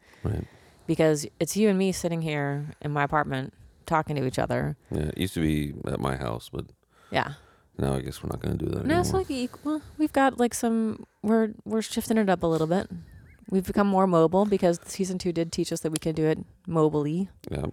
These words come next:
Speaker 1: I, I bought the Scarlett eighteen I eight.
Speaker 2: Focusrite is not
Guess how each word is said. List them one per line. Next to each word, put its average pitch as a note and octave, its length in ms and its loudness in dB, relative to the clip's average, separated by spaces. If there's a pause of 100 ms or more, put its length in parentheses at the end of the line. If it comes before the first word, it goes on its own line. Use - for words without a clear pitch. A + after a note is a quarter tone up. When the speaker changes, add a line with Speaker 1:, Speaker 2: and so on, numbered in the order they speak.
(120)
Speaker 1:
I, C2+ 260 4
I D2+ 40 2
bought C#2+ 200 2
the D2 80 -10
Scarlett C#2+ 440 -2
eighteen D2+ 500 -6
I C#2 280 -6
eight. - 360 -8 (680)
Speaker 2:
Focusrite D#3+ 500 0
is D#3 100 -4
not D#3+ 320 2